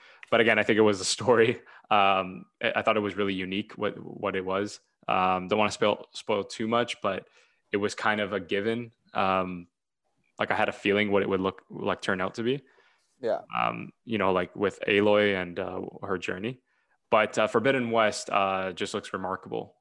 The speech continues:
Speaker 1: Um,
Speaker 2: Oh, man.
Speaker 1: it, it looks, it looks absolutely insane. I, I can't wait, uh, to hear, like, to see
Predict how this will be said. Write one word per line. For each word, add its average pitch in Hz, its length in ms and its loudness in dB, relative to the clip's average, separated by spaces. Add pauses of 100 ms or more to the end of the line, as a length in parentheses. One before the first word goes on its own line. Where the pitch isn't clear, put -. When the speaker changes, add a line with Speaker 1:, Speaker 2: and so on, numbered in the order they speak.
(120)
Speaker 1:
Um, - 380 -2
Speaker 2:
Oh, 107 120 -4
man. - 340 -20
Speaker 1:
it, 110 260 0
it 107 120 4
looks, 107 240 2
it 110 140 2
looks 110 300 2
absolutely 98 440 -2
insane. 95 460 -8
I, 101 260 0
I - 20 -2
can't 107 360 -2
wait, 101 340 -2 (380)
uh, 98 380 4
to 92 160 -8
hear, 95 400 -4
like, 95 200 -4
to - 100 -12
see 98 480 -4